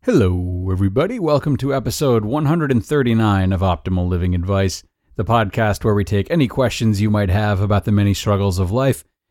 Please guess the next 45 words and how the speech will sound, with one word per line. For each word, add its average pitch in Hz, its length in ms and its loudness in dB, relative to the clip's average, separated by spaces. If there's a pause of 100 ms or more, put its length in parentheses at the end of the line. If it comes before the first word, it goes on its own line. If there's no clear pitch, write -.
(140)
and 110 140 0
get 110 160 0
them 104 100 0
answered 101 400 0
for - 140 -4
you 92 180 2
here 90 240 2
on 85 160 0
the 82 60 -2
show. - 420 -6 (420)
I 139 180 -2
am 95 140 2
your 95 140 2
host, 151 380 -2
certified 90 480 -2
life 95 240 -4
coach, - 340 -6
Greg 101 160 -2
Audino. 104 560 0 (400)
Hope 190 180 -4
you 107 100 2
had 104 140 2
a 92 200 0
light 95 240 -4
breakfast 131 360 -2
today, 110 220 0
everyone, 113 560 -2 (340)
<laughs> - 360 -16
because 165 280 2
today's 208 300 -4
question 196 380 -2
is 127 80 -4
dense. - 480 -8 (260)
Uh, 123 380 -4
we - 340 -6
are 214 80 6
going 180 220 0
to 139 80 -8
dip 165 240 -4
our 135 240 0
toes 131 480 -2
into - 180 -4
talks - 340 -6
about 104 280 0
religion 95 640 0